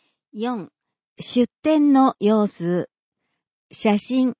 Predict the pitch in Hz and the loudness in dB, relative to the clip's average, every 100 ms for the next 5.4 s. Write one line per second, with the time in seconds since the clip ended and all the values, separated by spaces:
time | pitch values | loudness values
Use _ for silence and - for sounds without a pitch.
0 | _ 165 190 202 190 196 - _ _ _ | _ -2 0 0 -4 -6 -10 _ _ _
1 | _ _ _ _ 269 277 277 262 262 254 | _ _ _ _ -4 -2 -2 -2 -4 -4
2 | 240 220 214 208 185 190 - _ _ _ | -8 -8 -8 -8 -10 -10 -10 _ _ _
3 | _ _ _ 262 285 285 - 254 247 220 | _ _ _ -6 -4 -6 -6 -4 -4 -6
4 | 285 285 226 170 165 208 208 208 196 196 | -6 -6 -6 -10 -8 -6 -6 -6 -8 -8
5 | 180 170 170 | -10 -10 -10